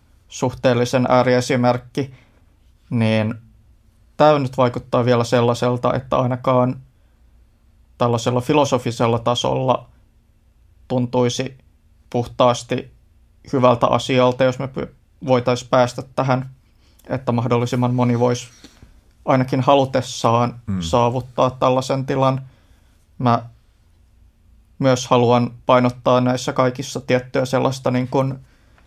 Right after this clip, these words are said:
Speaker 1: vapaaehtoisuutta ja omaa valintaa, että jos joku ihminen väistämättä haluaa olla surullinen ja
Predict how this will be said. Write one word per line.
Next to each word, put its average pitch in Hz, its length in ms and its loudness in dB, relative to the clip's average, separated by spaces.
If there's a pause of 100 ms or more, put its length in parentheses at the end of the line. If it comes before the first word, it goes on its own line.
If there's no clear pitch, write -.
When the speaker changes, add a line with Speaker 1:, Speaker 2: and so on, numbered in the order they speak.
(460)
Speaker 1:
vapaaehtoisuutta 131 1200 2
ja 120 320 2
omaa 123 340 2
valintaa, 120 720 2
että 120 460 -2 (2500)
jos 151 240 0
joku 156 220 -2
ihminen 139 560 -2
väistämättä 135 600 0
haluaa 127 640 4
olla 117 520 2 (1400)
surullinen 120 720 2
ja 117 300 2